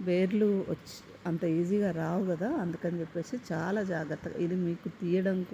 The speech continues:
చూపించడం కోసమే కవర్ని తొలగించి చూపిస్తున్నాను. గార్డెనింగ్ అంటే ఇంట్రెస్ట్ ఉన్నవాళ్ళు మాత్రమే చూడండి, లైక్ చేయండి, సబ్స్క్రైబ్ చేసుకోండి. ఇదిగో చూడండి, చిన్నగా కదిలింది,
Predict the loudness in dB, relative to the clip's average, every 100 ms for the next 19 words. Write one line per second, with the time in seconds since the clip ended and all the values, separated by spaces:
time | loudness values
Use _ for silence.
0 | -6 -6 -4 -4 -2 -2 -2 -2 -2 -6
1 | -8 -8 -10 -10 -16 -20 -20 -20 -8 -4
2 | 0 0 0 2 2 2 0 -2 0 2
3 | 0 -2 -2 -2 -4 -4 -2 0 2 2
4 | -2 -16 -20 -20 -10 -4 0 2 4 4
5 | 4 2 2 0 0 0 0 0 0 -4
6 | -4 -4 0 2 4 4 2 2 0 -2
7 | -2 -2 -2 -2 0 2 2 2 2 0
8 | 0 -2 -2 0 2 0 -2 -6 -6 -4
9 | -4 -2 -4 -6 -6 -2 -2 -4 -14 -20
10 | -16 -6 -2 -2 -2 -2 0 -2 -4 -4
11 | -2 0 0 -2 -2 0 4 4 4 2
12 | 0